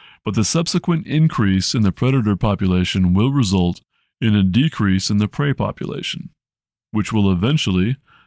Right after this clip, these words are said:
cause the predator population to decrease in turn, creating a kind of equilibrium.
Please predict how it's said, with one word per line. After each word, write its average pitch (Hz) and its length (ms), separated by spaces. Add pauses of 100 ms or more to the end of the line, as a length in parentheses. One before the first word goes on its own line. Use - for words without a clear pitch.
(120)
cause 104 240
the 92 100
predator 131 380
population 95 680
to 120 100
decrease 98 540
in 95 120
turn, - 440 (720)
creating 147 420
a 139 80
kind 170 340
of 123 100
equilibrium. 95 760